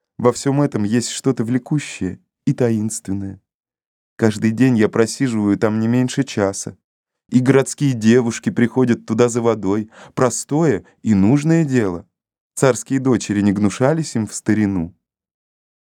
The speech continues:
Сидя там, я живо представляю себе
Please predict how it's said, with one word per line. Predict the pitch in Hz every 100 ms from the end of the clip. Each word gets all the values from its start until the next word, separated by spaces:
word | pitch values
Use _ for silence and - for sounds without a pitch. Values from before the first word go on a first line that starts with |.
| _ _
Сидя | - 117 117
там, | 143 151 131 - _ _ _ _ _ _ _ _ _ -
я | 101 110
живо | 107 120 117
представляю | 113 110 - 113 123 131 113
себе | 92 95 90 90 87